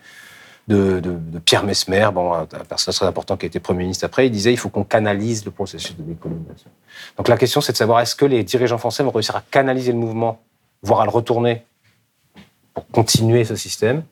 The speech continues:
ou est-ce qu'ils vont pas y arriver ? Ils vont le tenter, c'est sûr. C'est normal, c'est légitime, c'est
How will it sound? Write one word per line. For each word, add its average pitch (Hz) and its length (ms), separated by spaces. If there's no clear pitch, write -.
ou - 40
est-ce 98 100
qu'ils 95 100
vont 85 40
pas 156 200
y - 20
arriver ? 120 320
Ils 87 40
vont 87 60
le 85 60
tenter, 131 300
c'est - 160
sûr. - 220
C'est - 140
normal, 165 320
c'est 90 180
légitime, 120 440
c'est 87 120